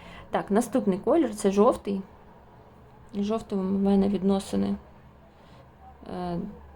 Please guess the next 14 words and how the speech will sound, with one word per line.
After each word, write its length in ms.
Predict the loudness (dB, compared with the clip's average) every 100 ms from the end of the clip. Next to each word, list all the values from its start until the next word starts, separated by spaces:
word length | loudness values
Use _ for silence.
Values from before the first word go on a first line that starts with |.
| -20 -20 -20 -20 -20 -20 -20 -20 -20 -20 -20 -20 -16 -4
напружені, 680 | 0 0 0 0 0 0 -2
якщо 240 | -4 -8
так 180 | -8 -6
можна 260 | -6 -4 -8
сказати. 520 | -6 -2 -2 -2 -8 -12 -20 -20 -6
Тому 220 | 2 2
що 180 | 2 -2
це 160 | 0 2
незвичайний 600 | 2 2 2 2 0 -2
жовтий 300 | -6 -8 -6
колір, 280 | -2 0 -2
це 240 | -2 2
не, 400 | 2 2 0 -2 -8 -18 -16
е, 300 | -10 -8 -8